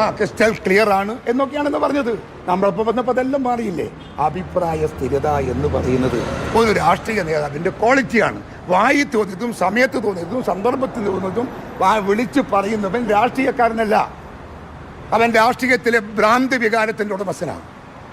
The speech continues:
എന്ത് യാഥാർത്ഥ്യത്തിന്റെ പുറത്ത് അദ്ദേഹം ഈ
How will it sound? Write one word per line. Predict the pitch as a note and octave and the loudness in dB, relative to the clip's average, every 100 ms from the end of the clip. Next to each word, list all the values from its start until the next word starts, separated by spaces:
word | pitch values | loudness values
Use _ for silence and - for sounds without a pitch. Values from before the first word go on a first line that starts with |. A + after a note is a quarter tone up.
| - - - - - - - G3 | -16 -16 -16 -16 -16 -16 0 4
എന്ത് | C4+ C#4 | 6 6
യാഥാർത്ഥ്യത്തിന്റെ | B3+ C4 B3+ B3 A#3 B3 | 4 4 0 0 0 0
പുറത്ത് | A3+ A3 A#3 | -2 0 0
അദ്ദേഹം | G#3+ G#3+ G#3+ G#3+ | 0 0 -2 -4
ഈ | G3 | -4